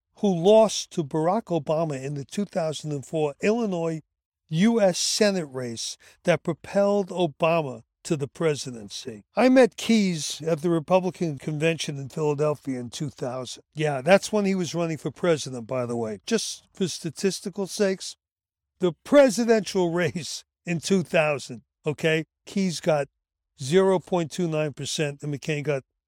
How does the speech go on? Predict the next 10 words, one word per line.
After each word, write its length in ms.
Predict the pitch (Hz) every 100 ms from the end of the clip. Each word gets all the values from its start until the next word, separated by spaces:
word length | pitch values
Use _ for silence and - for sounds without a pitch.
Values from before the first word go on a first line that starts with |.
| _ -
zero 280 | 170 151
point 260 | 143 160 147
oh 160 | 160 180
five. 580 | - - 175 143 127 117 _ _ _ _
So 240 | - 175
he 80 | 175
beat 260 | 143 285
McCain. 420 | 285 226 294 233 143 _
<laughs> 120 | -
That's 720 | 202 185 175 - 185 _ -